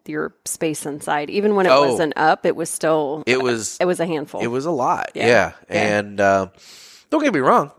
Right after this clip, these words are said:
Speaker 2: it was comfortable for me, 'cause let's be real, I was the only really one in it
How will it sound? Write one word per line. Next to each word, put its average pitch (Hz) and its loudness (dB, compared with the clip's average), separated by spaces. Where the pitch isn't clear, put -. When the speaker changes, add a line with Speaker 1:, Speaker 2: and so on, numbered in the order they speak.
Speaker 2:
it 180 0
was 160 -2
comfortable 135 -4
for 98 -14
me, 147 -4
'cause 127 -8
let's 180 4
be 123 -4
real, 143 4
I 117 6
was 135 2
the 117 -4
only 117 -2
really 110 0
one 104 -2
in 131 0
it 107 -4